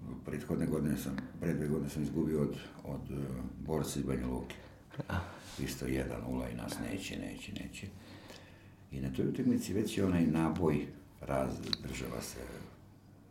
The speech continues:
Speaker 2: A bilo je neračićenih
Speaker 1: Da, da,
Speaker 2: računa
Speaker 1: da.
Speaker 2: sa nekih prethodnih utakmica,
Speaker 1: Ne, sa
Speaker 2: tako?
Speaker 1: utak-, sa utakmice kupa,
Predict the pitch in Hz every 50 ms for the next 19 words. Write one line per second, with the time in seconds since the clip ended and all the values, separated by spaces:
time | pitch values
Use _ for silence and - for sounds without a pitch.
0 | - - - - - - 110 104 101 131 135 135 135 135 127 123 127 127 - 135
1 | - 135 123 113 - 120 113 - - 117 123 123 - 147 143 127 113 107 127 120
2 | 123 120 - 107 98 - 117 110 - - 120 98 95 - 113 98 - 110 - -
3 | - - 95 87 87 - 110 110 107 - 85 - - - 95 107 107 139 127 127
4 | 123 - 92 85 - 120 110 113 -